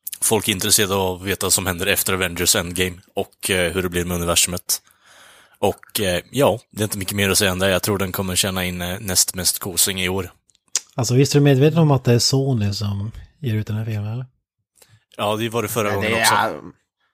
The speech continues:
Speaker 3: ja, det är både Marvel och, det är ett samarbete med, som Marvel och Sony.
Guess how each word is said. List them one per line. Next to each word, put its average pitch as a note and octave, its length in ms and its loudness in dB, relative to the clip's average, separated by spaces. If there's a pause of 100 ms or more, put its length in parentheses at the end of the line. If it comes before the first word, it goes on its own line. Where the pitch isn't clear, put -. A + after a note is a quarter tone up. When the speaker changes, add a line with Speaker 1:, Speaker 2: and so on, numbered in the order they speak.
(220)
Speaker 3:
ja, A2+ 100 -2
det A#2 80 0
är A2 100 -2
både A#2 220 2
Marvel A#2 480 4
och, G#2+ 260 0
det A#2 120 0
är A2+ 40 2
ett G#2+ 60 -2
samarbete A2+ 580 2
med, G#2 240 2
som G#2+ 340 0 (160)
Marvel G#2 280 4
och - 140 -4
Sony. G2 320 -2